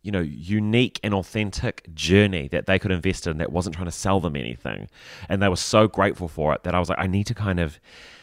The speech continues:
put a final full stop on this felt hat creation that I had made." So I get an official portrait taken of me in it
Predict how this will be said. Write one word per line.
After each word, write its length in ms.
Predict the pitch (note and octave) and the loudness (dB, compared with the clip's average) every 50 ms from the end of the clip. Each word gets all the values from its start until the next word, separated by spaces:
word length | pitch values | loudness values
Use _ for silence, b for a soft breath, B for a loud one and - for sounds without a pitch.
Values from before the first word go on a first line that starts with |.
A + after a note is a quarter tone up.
| B B B B B B _ _ _ _ _ _ - | B B B B B B _ _ _ _ _ _ 0
put 140 | - A#2 G#2 | 2 2 2
a 100 | F#2+ - _ _ _ _ - - | 2 0 _ _ _ _ -2 2
final 340 | B2 A2+ A2 A#2 A2+ A2+ G#2 | 4 6 6 8 6 4 4
full 220 | - - G2+ F#2+ | 2 -2 -2 -2
stop 440 | F2 - - - - F#2+ - - - - | -2 -2 -2 0 0 0 0 -2 -6 -8
on 140 | F2 F2 E2 | -6 -4 -4
this 240 | D#2+ D2+ - - - | -4 -6 -8 -10 -14
felt 420 | - - - - G2 G2 D2 - | -18 -10 -4 0 0 0 0 -2
hat 320 | - - F2+ F2+ - - - | -6 -6 -4 -4 -6 -6 -8
creation 480 | - - F2 D#2+ D#2+ D#2 - - D#2 D2+ | -8 -4 -4 -2 -2 -4 -6 -8 -10 -10
that 100 | C#2+ D2 | -10 -8
I 80 | C#2+ | -8
had 160 | C#2+ C2+ - | -8 -8 -8
made." 340 | D2+ C#2+ C2+ A#1 B1+ C2 - - _ _ b b b b b b b b b b b | -8 -8 -8 -8 -10 -12 -16 -18 _ _ b b b b b b b b b b b
So 540 | - - - - G2 F2+ F2 F2 F2 E2+ - - | -10 -8 -4 0 2 4 4 4 4 2 0 -2
I 280 | F2+ F2+ F2 F2 E2+ | -2 -2 0 0 0
get 220 | D2+ - - - - - | 0 0 -2 -2 0 0
an 140 | F2 F2 | 0 0
official 460 | E2+ D2+ - - G#2+ - - - G2 F#2 | 0 0 -4 -6 -6 -6 -4 -4 -4 -2
portrait 600 | - - - F#2 - - - - E2+ - - _ | -2 -2 0 -2 -4 -4 -4 -6 -6 -6 -6 _
taken 540 | - G2+ F2 D#2+ - - D#2 D2 C#2+ D2 - _ _ _ - | -6 -4 -4 -4 -4 -6 -8 -8 -8 -10 -12 _ _ _ -8
of 140 | F2 D#2 D2+ | -6 -4 -2
me 140 | E2 E2+ - | 0 -2 0
in 140 | - D2+ C#2+ | -2 -2 -4
it 320 | C#2 B1 - - - - | -4 -6 -8 -10 -16 -20